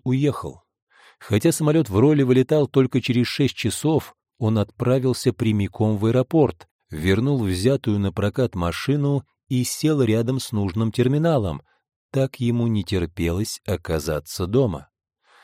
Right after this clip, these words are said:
В ожидании вылета Доминику мерещилось, что в здание аэропорта вот-вот ворвется полиция, арестуют его на глазах у доброй сотни человек — и кое-кто наверняка снимет происходящее на телефон.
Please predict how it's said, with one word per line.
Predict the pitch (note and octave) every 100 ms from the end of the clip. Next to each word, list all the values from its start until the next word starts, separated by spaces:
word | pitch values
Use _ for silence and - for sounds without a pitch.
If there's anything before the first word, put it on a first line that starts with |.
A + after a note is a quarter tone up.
| _ _
В | D#2+ F#2+
ожидании | A2 D3+ F3 E3+
вылета | D#3+ F3 E3 D3
Доминику | B2 C3 C3 D3 D3 B2
мерещилось, | A#2 A2 D3+ - - F#2 D#2 - - -
что | - - A2
в | F#2
здание | F2 E2 F2+ A#2 C3+ A#2+ G#2+ A2
аэропорта | A#2 G2 G2 - C#3 B2+ C#3 C3+ A#2+ _ _ -
вот-вот | F2 F2+ F#2+ F#2+ F2 A2 -
ворвется | F#2+ F2 E2 E2 - F#2
полиция, | A2 B2 C#3+ - D#2+ C2 - - - -
арестуют | G#2+ C3+ - F3 F3 D#3
его | D3+ D#3+
на | D3
глазах | B2+ A#2+ C3 B2+ D3+ -
у | B2
доброй | A2+ D3+ C3+ C#3
сотни | B2 - D3+ B2+ A2+
человек — | - G2+ G2+ D#3 - - _ _ -
и | G#2
кое-кто | - A2+ G2+ - - B2+ C3+
наверняка | A#2+ G#2 G#2 G2+ B2
снимет | A#2+ - F#2+ A2 B2
происходящее | B2+ A2+ - F#2 F2 F2 - - G#2
на | G#2+
телефон. | B2 C3+ F3 B2+